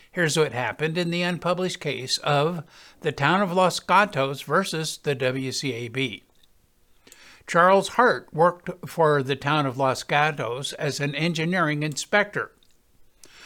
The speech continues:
While inspecting a construction site back in two thousand three, Hart slipped and fell onto a pile of rebar, injuring his lower back. The city accepted the claim and Hart was off work for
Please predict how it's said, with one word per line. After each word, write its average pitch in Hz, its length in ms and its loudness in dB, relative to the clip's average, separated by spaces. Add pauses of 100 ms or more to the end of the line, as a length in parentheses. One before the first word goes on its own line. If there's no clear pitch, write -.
(160)
While 143 260 2
inspecting 147 680 0
a 120 40 -8
construction 156 760 -2
site 175 360 0
back 160 280 0
in 151 140 -4
two 175 180 -6
thousand 151 420 0
three, 220 280 -4
Hart 190 340 2
slipped - 500 2 (320)
and 175 320 0
fell 147 300 0
onto 151 320 -2
a 139 80 0
pile 156 340 0
of 143 80 -4
rebar, 139 720 0 (320)
injuring 165 580 0
his 139 260 -6
lower 135 300 0
back. 127 480 -2 (920)
The 185 80 0
city 262 340 0
accepted 190 520 -2
the 151 80 -4
claim 139 420 -4
and 139 100 -6
Hart 165 300 2
was 139 200 -2 (120)
off 151 260 6
work 190 300 -2
for - 180 -2